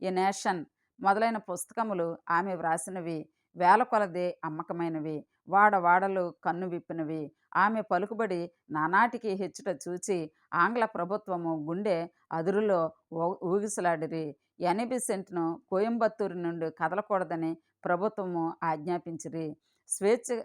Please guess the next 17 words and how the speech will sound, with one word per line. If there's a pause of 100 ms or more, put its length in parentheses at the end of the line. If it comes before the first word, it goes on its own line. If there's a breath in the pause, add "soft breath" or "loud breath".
స్వేచ్ఛగా (220 soft breath)
ఆకాశమున
విహరించు
పతంగమును (300 soft breath)
పంజరములో
బంధించిరి. (240)
ఆ
వార్త
విని (200)
భారతీయులు (120)
ఉద్రిక్తులైరి. (280)
పరిస్థితులు
విషమించునని
భయపడి (340)
గవర్నరు (120)
ఆమెను
పిలిపించి